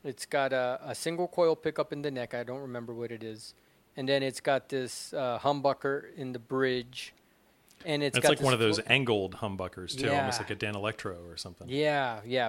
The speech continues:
Speaker 1: So it's from a Gibson Explorer, and, uh, it has a, a fluorescent green arcade button instead of one of the volume <laughs> knobs. So it's ugly in all the right ways. Like, it's just a fun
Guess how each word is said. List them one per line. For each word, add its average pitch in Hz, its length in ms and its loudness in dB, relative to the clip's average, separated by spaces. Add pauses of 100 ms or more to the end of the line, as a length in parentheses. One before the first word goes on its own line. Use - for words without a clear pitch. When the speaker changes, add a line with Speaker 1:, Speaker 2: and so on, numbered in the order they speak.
Speaker 1:
So 147 200 6
it's 135 100 2
from 151 160 -2
a 139 60 0
Gibson 147 340 -4
Explorer, 123 680 0 (440)
and, 127 500 -2 (340)
uh, 131 300 2 (140)
it 147 180 0
has 147 720 -2 (340)
a, 143 140 0 (140)
a 139 60 -6
fluorescent 151 720 2
green 147 340 -2
arcade 135 520 0
button 131 400 0
instead 139 300 -2
of 131 80 -2
one 139 160 -4
of 131 80 4
the 120 60 -4
volume 120 460 -4
<laughs> - 60 -10
knobs. 214 360 0
So - 340 -4 (260)
it's 220 220 4 (260)
ugly 226 520 4
in 170 100 4
all 160 300 4
the 160 100 2
right 147 240 6
ways. 147 540 0
Like, 147 180 0
it's 139 120 -8
just 139 140 -8
a 135 60 -4
fun 123 580 0